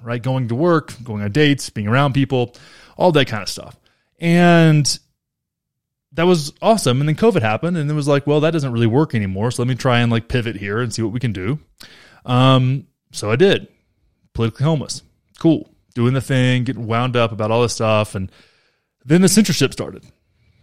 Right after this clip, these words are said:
And you, we would grow and then we'd be moving in the right direction. Then boom, we'd get taken down off of something or get suppressed. And it would just be, it would be so obvious to it. It's like we went from, you know, good, good views, decent views, like, moving in the right direction for a new channel to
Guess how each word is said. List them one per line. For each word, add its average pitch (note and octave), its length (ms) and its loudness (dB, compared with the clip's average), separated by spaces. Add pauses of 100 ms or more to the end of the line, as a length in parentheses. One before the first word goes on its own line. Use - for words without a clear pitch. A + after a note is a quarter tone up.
(140)
And B2+ 880 0 (280)
you, D3 320 -2
we D3 120 6
would A#2 240 -2 (200)
grow G3 720 6
and C#3+ 220 -2
then C3 120 2
we'd A#2+ 200 2
be A#2+ 80 0
moving E3+ 260 2
in F3 60 0
the E3 60 0
right E3+ 120 2
direction. D#3+ 420 0
Then A#2+ 140 0
boom, C3+ 380 0
we'd A#2 100 -2
get B2+ 140 -4
taken B2 240 -2
down A2 240 -2
off G#2+ 100 -4
of - 80 -10
something A2 420 -4
or G2 80 -4
get F#2 220 -10
suppressed. - 600 -2 (460)
And C#3 140 -6
it C#3+ 40 -2
would B2+ 140 -2
just A#2 160 -4
be, C3+ 120 0
it D#3+ 100 -6
would D#3 120 8
be C3 80 4
so A#2+ 280 2
obvious G2 440 -6
to G#2 120 -6
it. F#2+ 60 -2
It's - 80 -6
like G#2+ 100 -4
we A#2 40 -2
went B2+ 160 -2
from, B2 320 -2
you B2+ 80 0
know, G#2 140 -4
good, C3+ 460 -6
good B3 140 2
views, B2+ 400 0
decent E3 320 -2
views, B2 200 0
like, B2+ 100 -2
moving D3 240 2
in C3+ 60 -2
the A#2 80 -4
right A2 140 -2
direction G#2+ 340 -4
for B2 140 -6
a A2+ 40 -4
new A2 120 -4
channel A2 300 -4
to A2+ 360 2